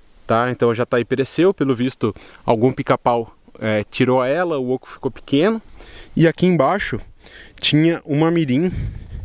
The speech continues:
tinha uma mirim droriana que ficou mais de ano aqui e agora já não tá. Talvez o, o, o oco tenha fechado lá dentro, tá? Então o angico,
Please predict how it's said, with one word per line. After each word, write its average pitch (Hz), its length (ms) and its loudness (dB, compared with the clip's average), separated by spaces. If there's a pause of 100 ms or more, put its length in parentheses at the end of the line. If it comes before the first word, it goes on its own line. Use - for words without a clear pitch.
(580)
tinha 143 160 4
uma 147 140 2
mirim 151 260 2
droriana 151 540 0
que - 140 -18
ficou - 200 -6
mais 185 300 0
de 170 80 0
ano 156 280 0
aqui 147 360 -4 (640)
e 151 100 4
agora 135 360 2
já 131 140 -4
não 160 160 -4
tá. 107 220 -2
Talvez 117 400 -2
o, 139 300 -2
o, 110 540 0 (320)
o 107 340 0
oco 127 220 2
tenha 143 200 -2
fechado 131 640 -2 (500)
lá 123 200 2
dentro, 113 420 -2
tá? 107 220 -2
Então 120 180 -2
o 135 60 2
angico, 139 440 -2